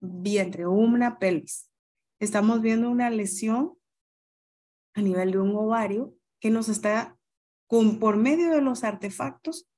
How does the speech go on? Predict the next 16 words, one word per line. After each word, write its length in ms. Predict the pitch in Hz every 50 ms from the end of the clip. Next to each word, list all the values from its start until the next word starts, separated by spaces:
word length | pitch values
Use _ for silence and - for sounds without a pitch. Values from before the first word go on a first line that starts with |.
| _ _ _
vamos 400 | 185 196 208 220 233 262 254 -
a 140 | 247 220 -
poder 440 | 190 190 190 202 226 240 247 - _ _ _ _ _ _
delimitar 920 | 196 190 214 220 214 208 214 214 202 202 196 - 233 247 277 302 302 - _
y 140 | - 247 226
podemos 440 | - 185 185 180 185 196 214 247 -
decir 440 | - 277 269 - 269 240 226 - - _ _ _ _
si 160 | - - 226
la 140 | 214 190 175
lesión 360 | 170 170 - - 226 233 240
que 60 | 240
estamos 440 | 269 254 - 262 254 254 262 262 254
viendo 340 | - 254 247 233 202 190 - -
es 220 | - 214 214 214
una 220 | 220 220 220 220 220
lesión 640 | 208 190 185 - - 208 202 196 190 190 185 -